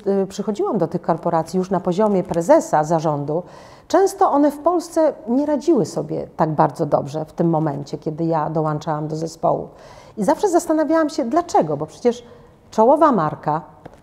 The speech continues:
wielki budżet, który, y, można wydać na promocję, na, na budowanie dystrybucji czy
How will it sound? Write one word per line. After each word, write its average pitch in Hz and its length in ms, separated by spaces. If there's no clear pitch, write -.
wielki 330 580
budżet, 160 640
który, 170 540
y, 185 120
można 185 420
wydać 151 460
na 143 120
promocję, 151 640
na, 147 220
na 160 100
budowanie 160 840
dystrybucji 156 760
czy - 180